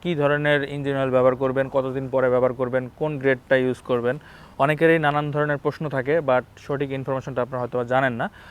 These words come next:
তো তাদের উদ্দেশ্যে মূলত আজকের ভিডিও, বিশেষ করে যারা নতুন একেবারে,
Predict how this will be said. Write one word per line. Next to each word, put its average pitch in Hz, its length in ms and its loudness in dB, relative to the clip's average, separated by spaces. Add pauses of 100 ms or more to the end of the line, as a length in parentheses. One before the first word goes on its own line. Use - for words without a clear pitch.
(280)
তো 131 100 0
তাদের 160 340 4
উদ্দেশ্যে 180 320 0
মূলত 160 220 0
আজকের 151 240 0
ভিডিও, 143 260 2
বিশেষ 143 280 0
করে 156 140 2
যারা 143 200 6
নতুন 160 440 0
একেবারে, 127 460 4